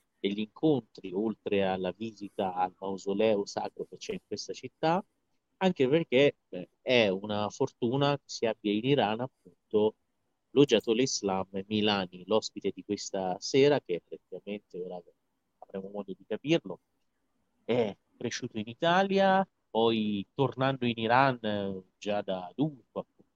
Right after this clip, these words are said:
ha condotto studi teologici, è appunto un Hujjatul Islam, un imam, se vogliamo, eh, e, eh,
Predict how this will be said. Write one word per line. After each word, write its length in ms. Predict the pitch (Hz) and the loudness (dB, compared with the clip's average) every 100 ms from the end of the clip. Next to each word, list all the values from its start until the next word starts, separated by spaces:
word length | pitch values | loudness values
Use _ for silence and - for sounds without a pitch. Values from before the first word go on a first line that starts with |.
| _ _ _ - | _ _ _ -12
ha 140 | - | -12
condotto 680 | - 98 - 101 - 101 95 _ | -8 -12 -4 -6 -6 -12 -12 _
studi 360 | - _ 104 95 | -20 _ -16 -8
teologici, 760 | 104 123 147 202 110 92 - | -4 -2 0 0 -4 -12 -12
è 200 | 95 95 _ _ _ _ _ | -16 -16 _ _ _ _ _
appunto 280 | _ - 90 _ _ _ _ _ _ _ | _ -14 -14 _ _ _ _ _ _ _
un 80 | 107 | _
Hujjatul 480 | 113 113 110 - 104 | -14 -2 -2 -2 -6
Islam, 460 | 101 - 107 110 110 | -6 -6 -2 0 -2
un 140 | 95 - _ _ | -6 -20 _ _
imam, 400 | 98 110 113 101 92 - _ _ | -8 -2 -2 -2 -8 -20 _ _
se 180 | - - - | -16 -16 -12
vogliamo, 600 | 123 127 127 190 294 - _ _ _ _ _ _ | -12 0 4 4 2 -8 _ _ _ _ _ _
eh, 460 | - 95 95 92 92 _ _ _ _ | -8 -4 -4 -4 -6 _ _ _ _
e, 340 | 156 165 214 - | 2 4 4 0
eh, 800 | 117 107 104 101 98 95 95 | -4 -2 0 -2 -2 -4 -8